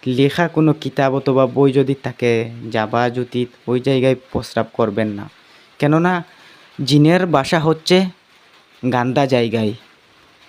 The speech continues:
ওই জায়গায় পেশাব করবেন না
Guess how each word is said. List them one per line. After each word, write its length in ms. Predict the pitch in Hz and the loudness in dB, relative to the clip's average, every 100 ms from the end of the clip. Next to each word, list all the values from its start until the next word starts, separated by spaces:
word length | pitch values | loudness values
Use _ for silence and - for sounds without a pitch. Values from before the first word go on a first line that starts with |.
| _ _ _ _ _ _ | _ _ _ _ _ _
ওই 140 | - 139 | 0 2
জায়গায় 340 | 139 156 151 | 4 4 4
পেশাব 680 | 147 139 120 - - - 139 - | 2 0 -2 -10 -6 -2 -2 0
করবেন 400 | 131 117 113 127 | 0 0 0 -2
না 180 | 120 | -2